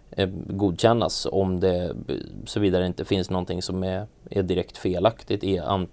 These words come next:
antingen ansökan, eller att det finns till exempel ett föreläggande från tidigare brandskyddskontroll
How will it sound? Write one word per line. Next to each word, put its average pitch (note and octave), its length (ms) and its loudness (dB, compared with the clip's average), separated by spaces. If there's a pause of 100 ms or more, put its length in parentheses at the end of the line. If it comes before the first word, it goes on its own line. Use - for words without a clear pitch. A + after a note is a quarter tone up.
antingen F#2+ 300 -2
ansökan, G2+ 680 2 (360)
eller F#2 280 4
att - 280 0
det F2+ 380 2 (220)
finns F2 220 0
till F2 140 -2
exempel F2+ 340 -4
ett - 80 -8
föreläggande G2 760 4
från F2 200 -4
tidigare F2+ 340 -2
brandskyddskontroll F#2 960 2